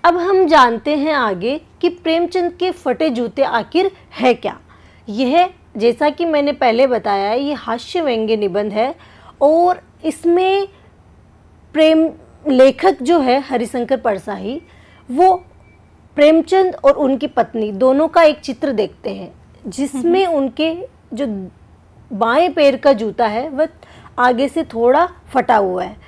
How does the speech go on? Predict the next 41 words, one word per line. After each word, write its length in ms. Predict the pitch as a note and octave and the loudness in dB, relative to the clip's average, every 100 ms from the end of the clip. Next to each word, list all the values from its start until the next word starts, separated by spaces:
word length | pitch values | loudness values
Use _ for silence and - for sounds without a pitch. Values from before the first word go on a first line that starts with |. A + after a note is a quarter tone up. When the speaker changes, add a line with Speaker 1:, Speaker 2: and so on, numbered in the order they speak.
| - - - - | -20 -20 -20 -2
Speaker 1:
तो 320 | F4+ F#4+ G#4 - - - _ _ - _ _ _ _ _ _ _ _ - _ - | 4 4 4 0 -16 -20 _ _ -20 _ _ _ _ _ _ _ _ -20 _ 4
और 160 | D4 F4 | 6 6
प्रेमचंद 640 | - D#4+ D4+ D4+ E4+ D#4 | 2 2 4 2 0 0
धोती 340 | A3+ C4 D#4+ | 0 0 0
कुर्ता 320 | D#4 D4 D4 C#4+ | 0 0 2 4
पहने 320 | C#4 C4 C#4+ | 2 2 0
हैं 340 | D4+ F4 - C4+ | -2 -6 -8 -6
तथा 200 | A#3+ C4+ | -2 0
उनके 320 | B3 A#3 C4+ | 0 -4 -6
सिर 200 | - A3+ | -4 -6
पर 260 | - C#4+ F#4+ - - | 0 -2 -2 -8 -2
टोपी 320 | G#3+ - F#3+ | 0 0 -6
है। 180 | F3 D#3+ - _ _ - _ - - | -8 -10 -18 _ _ -20 _ -20 -6
उनका 300 | D4+ C#4+ D#4+ | -4 2 4
जो 140 | D4 D#4+ | 4 0
चेहरा 420 | D4+ A#3+ B3 C#4 | 0 0 4 4
है 220 | C4+ C#4+ | 4 2
बहुत 240 | A3 B3+ | 2 2
दुबला 360 | G3+ G#3+ F#3+ B3 | 2 -4 0 0
पतला 340 | B3 A3 C4 | 0 0 0
दिखाई 360 | A#3 B3 A3+ B3 | 0 -2 -4 -2
दे 180 | B3 A#3 | 0 2
रहा 120 | A#3 | 2
है 180 | A#3+ D#4 - - - - | 0 -4 -16 -20 -12 -2
और 200 | A3 G3+ | 0 0
हड्डियां 520 | G3+ F#3+ A3+ A#3 D4+ - - | -2 -6 -2 -2 -2 -6 -6
उभरी 320 | A#3+ G3+ A3 | -4 -2 -2
हुई 340 | G#3+ G3 E3+ | -2 -2 -6
है। 120 | F3 - - - _ - | -10 -12 -20 -20 _ -8
चित्र 280 | F4 G4 G4 | -6 -4 0
को 160 | G4+ | 0
देखने 420 | D4+ C#4+ - C#4 | 2 0 -2 -4
से 140 | B3+ D#4 | -2 -2
ही 120 | D#4 | 0
पता 300 | C4+ A#3 A3 | -2 -2 -2
चलता 340 | A3+ G#3 G#3 | -2 -4 -2
है 100 | G#3+ | -4
कि 160 | A3 C4+ | -4 -6
वे 120 | B3 | -4
निर्धनता 600 | A3 F#3+ E3 G3+ G3 G3+ | -4 -6 -8 -8 -6 -4
में 280 | G#3 D#4+ | -2 -4